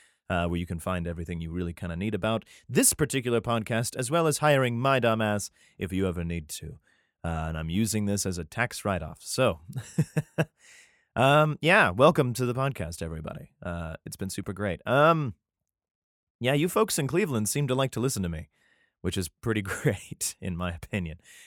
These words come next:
And I hope it fucking continues. Uh, or maybe it's just one person who just is, like, fucking rocking this shit. Same with you folks in Wichita and Sydney. You guys been great. Uh, yeah, thank you for listening.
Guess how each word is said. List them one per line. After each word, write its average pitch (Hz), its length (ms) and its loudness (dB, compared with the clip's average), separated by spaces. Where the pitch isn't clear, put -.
And 95 100 -2
I 87 60 2
hope 101 240 0
it 85 80 -4
fucking 98 380 -2
continues. 92 640 -6
Uh, 87 240 2
or 131 140 6
maybe 139 180 6
it's 131 120 4
just 131 140 0
one 127 200 2
person 127 320 2
who 85 80 -4
just 95 260 -4
is, 87 140 -6
like, 82 280 -6
fucking 82 520 -8
rocking 92 420 -2
this 90 160 -14
shit. - 300 -14
Same 147 180 0
with 135 80 2
you 127 80 2
folks 131 300 0
in 113 80 -2
Wichita 123 420 2
and 104 160 2
Sydney. 98 420 -2
You 101 140 -6
guys 95 220 -2
been - 160 -10
great. - 220 -12
Uh, 104 1080 6
yeah, 117 380 0
thank 151 180 -2
you 156 120 -2
for 151 100 -2
listening. 90 400 -4